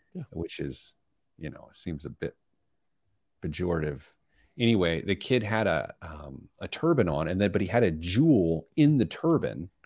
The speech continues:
Speaker 2: Oh, who was, who was writing these cartoons in the eighties?
Speaker 1: Are you an Avengers fan?
Speaker 2: Uh, I don't mind Avengers. Oh, it's, uh,
Speaker 1: Vi-,
Speaker 2: wait,
Speaker 1: Vision.
Speaker 2: what's it? Vision.
Speaker 1: Vision. Yeah.
Speaker 2: Tot-, wonder if that's what he was going for.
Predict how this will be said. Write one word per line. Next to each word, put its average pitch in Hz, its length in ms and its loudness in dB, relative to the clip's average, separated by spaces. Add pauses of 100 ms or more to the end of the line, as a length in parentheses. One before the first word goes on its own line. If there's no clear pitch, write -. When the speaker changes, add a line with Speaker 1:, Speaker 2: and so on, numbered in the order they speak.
(540)
Speaker 2:
Oh, 127 120 -4
who - 220 -4
was, 156 180 2 (340)
who - 180 -8
was 107 160 -2
writing 160 300 0
these 95 160 2
cartoons 107 680 -2
in 82 80 -2
the 82 120 0
eighties? 92 480 -4 (300)
Speaker 1:
Are 101 60 4
you 151 120 8
an 175 60 4
Avengers 135 420 0
fan? 147 300 -8 (680)
Speaker 2:
Uh, 165 160 2
I 208 80 4
don't 240 160 4
mind 123 200 4
Avengers. 85 380 -4
Oh, 220 200 6
it's, 165 160 0
uh, - 140 2
Speaker 1:
Vi-, 180 40 0
Speaker 2:
wait, 175 180 2
Speaker 1:
Vision. 147 200 8
Speaker 2:
what's - 120 -4
it? - 60 -12 (680)
Vision. 156 240 8
Speaker 1:
Vision. 143 180 0 (300)
Yeah. 139 100 -8 (1160)
Speaker 2:
Tot-, - 440 0
wonder 147 240 4
if 151 100 -2
that's 123 260 2
what 107 80 2
he 92 40 2
was 80 120 -2
going 120 320 2
for. - 420 -12